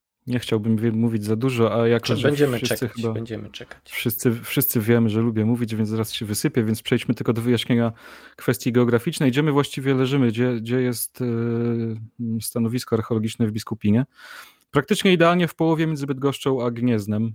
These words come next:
Speaker 1: Mm, jest to s-, styk Wielkopolski i, e, Kujaw. E, również Krajny od północy. Mm, mówimy tutaj o Pałukach. To też ciekawy region sam w sobie.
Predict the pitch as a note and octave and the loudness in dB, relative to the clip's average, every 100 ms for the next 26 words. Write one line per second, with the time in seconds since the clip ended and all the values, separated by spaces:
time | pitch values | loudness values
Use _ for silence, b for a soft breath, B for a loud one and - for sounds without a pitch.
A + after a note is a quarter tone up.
0 | _ A2+ G#2+ A2 A2 A2 A2+ A2+ - A#2 | _ -8 -4 -2 -2 -2 -4 -6 -2 -4
1 | A2+ - - B2 A2+ A2+ A2+ A2 - C3 | -4 -8 -6 -2 0 2 0 -2 2 2
2 | - - - B2+ A#2 - B2 A2+ - A2 | 2 -8 -2 0 0 4 4 2 -2 0
3 | G#2+ A2+ - B2+ A2 A2 A2 A2 A2 G#2+ | 0 0 -4 -2 0 2 2 2 0 -4
4 | A#2+ A2+ G#2+ A2 G#2+ A2 A2 A2 A2+ - | -8 -6 -4 -4 -6 -8 -12 -14 -14 -2
5 | A#2+ A2 C3 - - _ B B B B | 2 4 2 -2 -14 _ B B B B
6 | B B B A#2+ A2+ A2 A2+ F#2+ F2+ F2 | B B B 0 2 2 2 -2 -6 -2
7 | A#2+ B2 B2 - C#3 C#3+ C#3+ B2+ A#2 - | 2 4 4 4 4 6 6 6 4 2
8 | A#2+ A#2+ B2+ - A#2+ A#2 - - A2+ A2 | 2 4 2 0 0 0 -4 -6 -4 -2
9 | A2 A2+ A2+ A#2 C3 C3+ E3 D#3 D3+ C#3+ | -2 -4 -6 -6 -2 0 0 2 4 4
10 | C#3+ C#3 E3 A#2+ A#2 - - - F3+ E3 | 4 4 4 2 0 -4 -16 -12 -6 -6
11 | - - D#3 C3+ D3+ C#3 C3+ C#3+ B2+ - | -4 0 2 4 2 2 0 -2 -4 -2
12 | D#3 A#2+ A#2+ | -2 0 -2